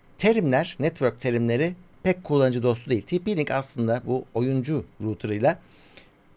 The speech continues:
bu terimleri birazcık şekere bulamış. Bu sayede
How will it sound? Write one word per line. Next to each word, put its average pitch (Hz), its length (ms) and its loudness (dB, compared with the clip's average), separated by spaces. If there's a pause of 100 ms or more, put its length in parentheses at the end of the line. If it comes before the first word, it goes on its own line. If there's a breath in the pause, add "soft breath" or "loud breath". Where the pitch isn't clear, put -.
(100)
bu 214 240 2
terimleri 156 640 4 (120)
birazcık 156 420 4
şekere 135 500 2
bulamış. 123 420 0
Bu 156 60 -6
sayede 139 600 2